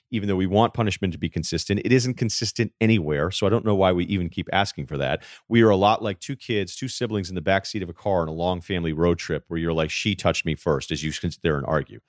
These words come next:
That's what most everyone is like with this Astros thing. So I'm not defending the Astros, but I'm also realizing that the way you're upset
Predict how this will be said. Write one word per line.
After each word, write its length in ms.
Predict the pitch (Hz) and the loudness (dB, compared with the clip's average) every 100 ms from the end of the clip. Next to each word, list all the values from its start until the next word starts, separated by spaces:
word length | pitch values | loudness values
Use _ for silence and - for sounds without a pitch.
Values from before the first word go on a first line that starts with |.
| - _ | -20 _
That's 220 | 120 131 - | 0 0 2
what 240 | 131 - _ | 0 0 _
most 380 | 107 120 127 - | 0 0 0 -2
everyone 340 | 107 117 117 | 0 2 2
is 120 | 101 | 2
like 280 | 101 117 92 | 2 2 0
with 120 | 90 | -6
this 140 | 95 90 | -6 -4
Astros 440 | 107 117 - - | -4 -4 -10 -16
thing. 220 | - 110 _ - _ | -18 -20 _ -20 _
So 260 | - 107 - | 0 0 2
I'm 80 | 101 | 2
not 180 | 101 - | 0 0
defending 320 | - 127 139 | 0 2 2
the 140 | 107 | 2
Astros, 500 | 90 85 - 90 85 - | 0 -2 -2 -2 -2 -2
but 120 | 104 | 0
I'm 120 | 104 | 2
also 260 | 107 - 104 | 2 0 -2
realizing 420 | 95 95 87 87 | 2 2 0 -2
that 140 | 113 | -4
the 140 | 110 117 | 0 6
way 120 | 151 | 6
you're 180 | 139 123 | 6 2
upset 180 | - | -2